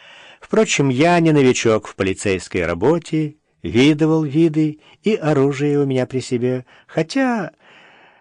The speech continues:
вы достаточно умный человек, чтобы не оказывать вооруженного сопротивления. Но куда вы в случае чего денетесь с корабля?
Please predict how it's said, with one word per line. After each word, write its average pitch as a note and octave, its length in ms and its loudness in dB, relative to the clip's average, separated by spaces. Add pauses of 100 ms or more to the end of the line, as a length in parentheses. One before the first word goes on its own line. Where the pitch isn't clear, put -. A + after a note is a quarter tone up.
(140)
вы A3 180 2
достаточно F3 800 0
умный D#3 400 4
человек, A#2 580 2
чтобы G2+ 300 -2
не G2+ 120 2
оказывать C3 760 -2
вооруженного G#2+ 720 0
сопротивления. E2+ 1120 -4 (420)
Но A3 140 0
куда F#3 600 2
вы D#3 140 2
в D3 80 -6
случае C#3 420 0
чего B2 280 2
денетесь A2 720 -2
с - 100 -14
корабля? F2+ 600 -2